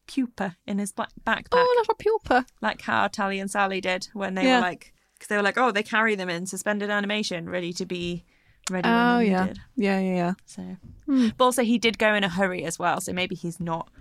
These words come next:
Speaker 1: prepared and he's just being sneaky.
Speaker 2: Yeah.
Speaker 1: 'Cause after all, was like, "Quick, go after her."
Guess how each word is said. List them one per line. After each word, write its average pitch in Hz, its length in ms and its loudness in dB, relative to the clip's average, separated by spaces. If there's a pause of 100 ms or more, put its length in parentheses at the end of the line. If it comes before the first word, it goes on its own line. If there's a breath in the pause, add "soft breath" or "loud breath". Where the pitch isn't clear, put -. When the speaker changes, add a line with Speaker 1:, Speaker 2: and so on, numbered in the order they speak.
(120)
Speaker 1:
prepared 165 380 -6
and 170 80 -10
he's 175 160 -10
just - 180 -14
being - 180 -12
sneaky. - 460 -14 (400 loud breath)
Speaker 2:
Yeah. 180 220 0
Speaker 1:
'Cause 185 140 -6
after 180 340 -6
all, 202 100 -4
was 190 160 -6
like, - 200 -8
"Quick, 381 280 -6
go 247 160 -10
after 277 280 -12
her." 180 200 -12